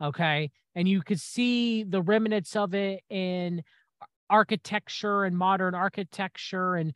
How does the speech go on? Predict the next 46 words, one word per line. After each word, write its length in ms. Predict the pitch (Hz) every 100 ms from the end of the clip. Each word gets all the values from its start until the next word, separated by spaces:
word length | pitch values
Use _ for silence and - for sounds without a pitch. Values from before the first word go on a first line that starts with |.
| _ _ 135
buildings 560 | 208 220 208 208 170
where 80 | 180
you 260 | 185 175 165 -
look 220 | 175 208 208
at 180 | 196 -
them 240 | 202 190
and 200 | 180 165
they 100 | 165
have 460 | 147 185 185 165 143 _ _ _
kind 240 | - 202
of 140 | 190 156
like 260 | 180 143
doors 460 | - 196 202 196 170
or 60 | 175
windows 720 | 160 196 196 196 196 190 160
that 200 | 160 160 _ _ _
look 160 | 185 -
like 180 | 190 156
if 80 |
a 80 | 156
building 420 | 131 185 190 180
got 220 | 160 170 -
covered 320 | 202 175 180
up 120 | 151
with 120 | 151
mud, 400 | 147 175 190 180
it, 120 | 165 160
it 140 | 165
would 160 | 147 143
cover 320 | - 190 165
up 100 | 170
the 80 | -
first 300 | - 190 165 -
floor 220 | 180 170
and 100 | 160
you 60 | 165
would 100 | 156
see 120 | 185
the 120 | 143
second 420 | 131 202 - 175
floor 220 | 139 175 156
kind 240 | - 165
of 60 | 147
sticking 500 | - 185 - 151 151
out, 240 | 139 101
right? 360 | 131 135 139